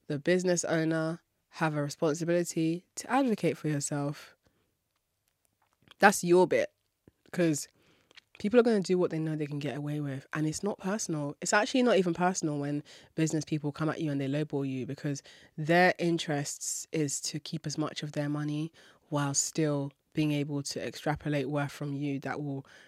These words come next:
return on the investment tenfold for them. But they're not willing to pay you what you're worth unless you really ask for it, and if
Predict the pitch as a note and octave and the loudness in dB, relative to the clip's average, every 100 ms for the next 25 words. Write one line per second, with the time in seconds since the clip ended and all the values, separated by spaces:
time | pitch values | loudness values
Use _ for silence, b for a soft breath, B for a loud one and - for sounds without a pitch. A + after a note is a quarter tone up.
0 | b D3 C#3 D#3 D3 C#3+ - D3 C#3 C3+ | b -4 -2 -2 -2 -2 -4 -6 -6 -6
1 | _ b b - A#2+ D3 D3+ D3 D3 D3+ | _ b b -14 -4 0 0 0 0 -2
2 | - C#3 A#2+ - D3+ - D3 - C#3+ D3+ | 0 -2 -4 -4 -4 -2 -6 -4 -2 0
3 | C#3 C#3+ _ _ _ _ _ D3 D3+ C3+ | -2 -4 _ _ _ _ _ -2 2 2
4 | - D3+ D#3 D#3+ D3 D3+ D3 C#3 - C#3 | 0 2 2 4 2 2 2 0 -2 -2
5 | B2+ - - C#3+ C3+ C3 B2+ C3 C3+ C3+ | -2 -8 -6 -2 0 0 -2 -2 -2 -2
6 | - C#3 C#3 - D3+ D3 D3+ D3+ C#3+ D3 | -4 -4 -2 -4 -4 -2 0 0 0 -2
7 | - C#3+ C3 C#3+ C#3 C#3+ | -4 -4 -4 -2 -4 -6